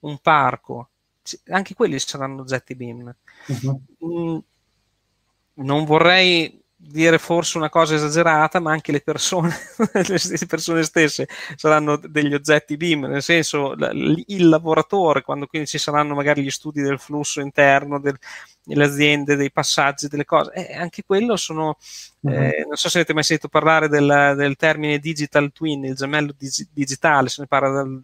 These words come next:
Speaker 1: penso dal duemilauno. È tutto, è tutto collegato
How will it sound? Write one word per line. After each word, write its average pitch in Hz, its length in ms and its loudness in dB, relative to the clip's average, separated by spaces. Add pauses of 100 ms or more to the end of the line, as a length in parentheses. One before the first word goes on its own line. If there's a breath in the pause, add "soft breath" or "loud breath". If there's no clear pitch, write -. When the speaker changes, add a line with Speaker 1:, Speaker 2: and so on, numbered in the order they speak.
Speaker 1:
penso 135 260 -8
dal 135 160 -4
duemilauno. 139 720 -4 (800 loud breath)
È - 260 -2
tutto, 202 420 0
è 156 100 0
tutto - 320 -10
collegato 147 760 -4